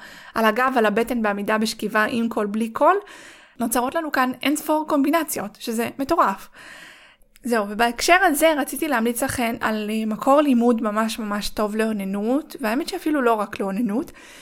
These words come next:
שזה אתר בשם או אם ג'י יס, או אם ג'י יס, שבגדול דרכו אפשר ללמוד כל מיני טכניקות אוננות פופולריות, ולקבל עליהם גם כל מיני הסברים, אה, וגם מה שאני אוהבת שם זה שנותנים להם שמות,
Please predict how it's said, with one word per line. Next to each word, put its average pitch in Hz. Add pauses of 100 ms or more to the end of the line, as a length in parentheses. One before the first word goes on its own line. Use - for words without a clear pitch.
(160)
שזה 233
אתר 311
בשם 240 (100)
או 247
אם 247
ג'י 220
יס, 214 (160)
או 247
אם 226
ג'י 226
יס, 226 (560)
שבגדול 240
דרכו 277
אפשר 294
ללמוד 254
כל -
מיני 262
טכניקות 233
אוננות 208
פופולריות, 254
ולקבל 214
עליהם 226
גם 190
כל 208
מיני 214
הסברים, 247 (440)
אה, 214
וגם 208
מה 220
שאני 285
אוהבת 233
שם 214
זה 208
שנותנים 220
להם 233
שמות, 208